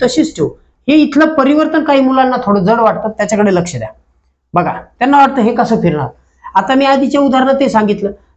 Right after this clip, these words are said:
की एक फिगर तुम्हाला जी माहित नाही ती त्याच बाजूला ठेवा, दुसऱ्या ज्या फिगर आहेत त्या इकडे घ्या.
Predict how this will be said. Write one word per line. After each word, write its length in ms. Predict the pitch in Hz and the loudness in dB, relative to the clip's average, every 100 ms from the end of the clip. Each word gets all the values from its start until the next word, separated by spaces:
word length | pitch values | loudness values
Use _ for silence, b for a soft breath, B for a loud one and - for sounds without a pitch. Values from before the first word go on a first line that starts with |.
| - | -2
की 200 | 277 277 | 0 0
एक 220 | 277 302 - | -2 0 0
फिगर 220 | 254 269 277 | 2 2 2
तुम्हाला 240 | 277 262 | 2 0
जी 100 | 233 | 0
माहित 320 | 247 240 233 | 0 0 2
नाही 140 | 247 240 | 0 0
ती 120 | 240 | -2
त्याच 260 | 233 247 240 | 0 -2 0
बाजूला 320 | 247 247 240 | 0 0 0
ठेवा, 260 | 208 233 233 - _ - | 0 -2 -2 -12 _ -2
दुसऱ्या 340 | 180 180 254 | 0 0 -2
ज्या 160 | 254 269 | 0 -2
फिगर 260 | 226 240 | 0 0
आहेत 120 | 247 233 | 0 -2
त्या 120 | 254 - - | -4 -4 -2
इकडे 300 | 214 226 185 | 0 0 0
घ्या. 140 | 139 | -2